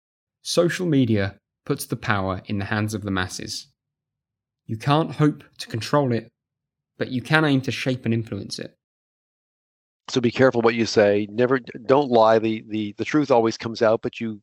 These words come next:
Speaker 2: can time when you tell the truth. Uh, again, so with,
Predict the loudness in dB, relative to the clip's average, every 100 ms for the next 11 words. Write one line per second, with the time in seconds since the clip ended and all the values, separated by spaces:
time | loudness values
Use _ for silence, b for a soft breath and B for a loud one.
0 | _ -12 -6 -6 0 2 4 2 0 -2
1 | -2 0 0 0 -2 -4 -4 -12 _ _
2 | _ _ _ 2 2 0 -4 -2 -2 -2
3 | -8